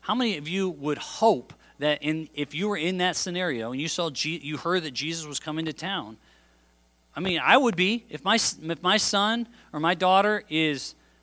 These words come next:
sick, terminally ill, and I know that Jesus, who does miracles and who has a history of just healing people left and right, I am bursting at the seams. I am going with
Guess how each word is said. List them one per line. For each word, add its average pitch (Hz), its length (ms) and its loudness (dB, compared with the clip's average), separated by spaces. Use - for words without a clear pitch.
sick, - 580 2
terminally 208 560 -2
ill, 208 260 0
and 143 120 -2
I 220 140 4
know 214 260 8
that 180 160 0
Jesus, 208 420 0
who 190 80 0
does 175 300 2
miracles 214 720 0
and 131 180 -6
who 165 220 0
has 160 280 0
a 147 80 -2
history 208 600 0
of 143 440 4
just 147 200 -4
healing 202 320 0
people 180 260 -2
left 175 280 2
and 143 120 -6
right, 175 240 0
I 208 140 2
am 190 200 -2
bursting 202 460 4
at 185 120 2
the 156 80 -4
seams. 156 440 0
I 180 120 2
am 170 120 -2
going 170 260 0
with 156 140 -4